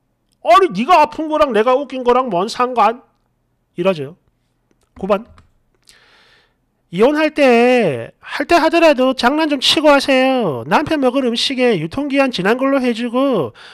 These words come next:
또 남편 밥이랑 국에 침도 좀 뱉어주고 퇴! 이렇게. 그리고 소금 대신 설탕 넣고 "아, 이거 나의 실수?" 이렇게 하는 거지. 그리고 이혼하고 나면 그때 알려주는 거야.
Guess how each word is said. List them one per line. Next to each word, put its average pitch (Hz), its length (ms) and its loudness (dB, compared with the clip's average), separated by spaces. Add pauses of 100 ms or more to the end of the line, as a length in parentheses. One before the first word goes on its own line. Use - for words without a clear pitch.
(100)
또 226 140 2
남편 240 380 0
밥이랑 262 540 2
국에 262 240 -4
침도 311 360 -2
좀 262 140 -2
뱉어주고 233 480 -2 (160)
퇴! 381 380 -2
이렇게. 131 680 -14 (440)
그리고 269 360 2
소금 262 340 -4
대신 269 180 -2
설탕 294 300 -6
넣고 254 260 -4
"아, 285 220 4
이거 233 180 -4
나의 285 240 0
실수?" 359 600 -4 (960)
이렇게 262 280 0
하는 247 220 2
거지. 123 300 -4 (340)
그리고 302 300 2
이혼하고 294 460 2
나면 277 260 0
그때 349 240 2
알려주는 277 420 0
거야. 131 340 -4